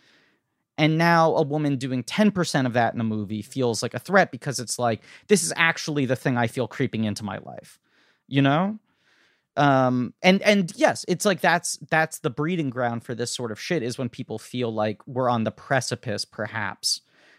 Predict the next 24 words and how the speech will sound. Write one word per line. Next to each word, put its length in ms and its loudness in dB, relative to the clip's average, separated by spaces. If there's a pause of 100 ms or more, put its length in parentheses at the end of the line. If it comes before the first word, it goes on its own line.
(140)
of 360 2
actual 340 -4
social 300 -4
change 260 -8
happening. 340 0 (280)
The 80 4
Watchmen 400 4
thing 180 -4
is 80 -4
also 240 -4
super 320 -8
interesting 400 -4
because 420 -4
Watchmen, 640 0
I 140 -2
feel 280 -6
like 360 -2 (360)
there 160 6
was 260 0
that 260 2 (160)
bell 220 4
curve 520 -6
of, 400 -2
like, 320 -4